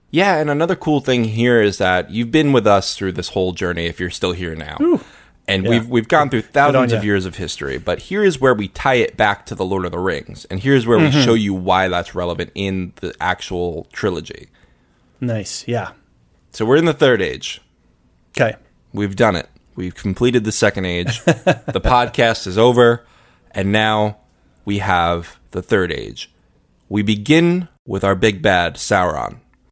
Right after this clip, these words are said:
Speaker 2: So the, so just to mark here, when does the Second Age and the Third Age, when do they transition?
Speaker 1: When Isildur cuts the ring from Sauron's hand and everything is done with the War of Sauron, that is the beginning of the Third Age.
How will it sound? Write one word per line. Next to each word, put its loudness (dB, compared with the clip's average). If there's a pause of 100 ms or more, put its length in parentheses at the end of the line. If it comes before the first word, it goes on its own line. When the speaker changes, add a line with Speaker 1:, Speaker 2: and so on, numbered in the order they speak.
(120)
Speaker 2:
So 2
the, 2
so 4 (140)
just 2
to 2
mark 4
here, -6 (720)
when 4
does 4
the -2
Second 2
Age 2
and 0
the 0
Third 0
Age, -4
when -2
do -2
they -2
transition? -6 (320)
Speaker 1:
When 2
Isildur 0
cuts -2
the -2
ring 0
from -6
Sauron's -2
hand -12 (100)
and -14 (460)
everything -6
is -8 (180)
done -2
with -10
the -8
War -2
of -4
Sauron, -6 (400)
that 2
is -2
the -8
beginning -4
of -10
the -12
Third -6
Age. -10